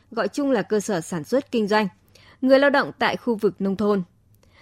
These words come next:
Dự kiến kinh phí này hỗ trợ cho mười nghìn cơ sở sản xuất kinh doanh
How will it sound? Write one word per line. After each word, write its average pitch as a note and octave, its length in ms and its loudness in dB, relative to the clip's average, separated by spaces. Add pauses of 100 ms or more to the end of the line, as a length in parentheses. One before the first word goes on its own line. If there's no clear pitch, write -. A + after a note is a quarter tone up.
(160)
Dự G#3+ 160 -4
kiến G#3 380 0
kinh B3 180 -2
phí G3+ 160 -4
này A3+ 240 0
hỗ G#3+ 140 0
trợ A#3+ 240 -2
cho A3 200 -2
mười G#3 320 4
nghìn F#3+ 260 0
cơ G#3 200 4
sở F#3 280 0
sản D#3+ 260 -4
xuất C#4+ 300 -4
kinh A3+ 180 0
doanh A3 220 0